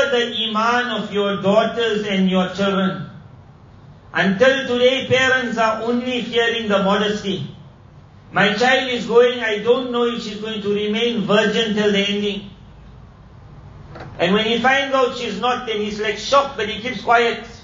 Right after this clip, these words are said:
But you sent her into that environment. But in the next few years, there's no more attack on modesty. It's now iman.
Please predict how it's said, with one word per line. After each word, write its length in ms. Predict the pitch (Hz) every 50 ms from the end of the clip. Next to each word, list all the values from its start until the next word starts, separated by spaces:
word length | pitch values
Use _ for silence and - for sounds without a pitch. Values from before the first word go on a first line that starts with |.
| - - - - - - - - - - - - - - -
But 140 | 185 180
you 120 | 165 233 240
sent 380 | - - 302 285 302 302 285 -
her 120 | 262 262
into 280 | 254 262 262 254 254 240
that 200 | 233 220 214 214
environment. 640 | 214 202 190 202 214 226 220 208 208 196 190 - - - - - - - - - - - - - - - - - - - - - - - - - - - - - - - - - -
But 140 | 160 165
in 100 | 196 202
the 100 | 202 220
next 300 | 226 262 294 294 - -
few 140 | - 254 285
years, 340 | 285 277 262 277 277 277 254
there's 180 | 240 240 208 196
no 240 | 285 294 285 285
more 180 | 277 262 262 233
attack 240 | 233 233 240 247 233
on 180 | 233 226 214 202
modesty. 540 | 214 233 233 240 233 - - - 220 214 202
It's 120 | - -
now 300 | 190 214 240 254 262 254
iman. 640 | 247 240 226 226 220 220 220 214 202 170 - -